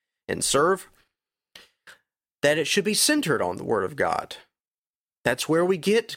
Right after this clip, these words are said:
Christianity from. That's where we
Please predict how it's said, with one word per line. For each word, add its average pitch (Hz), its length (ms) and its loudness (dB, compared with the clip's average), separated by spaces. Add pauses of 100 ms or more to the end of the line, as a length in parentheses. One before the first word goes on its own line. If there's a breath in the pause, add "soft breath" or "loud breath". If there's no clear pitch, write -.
Christianity 143 640 -2
from. 190 600 -4
That's - 240 -2
where 139 200 0
we 151 320 0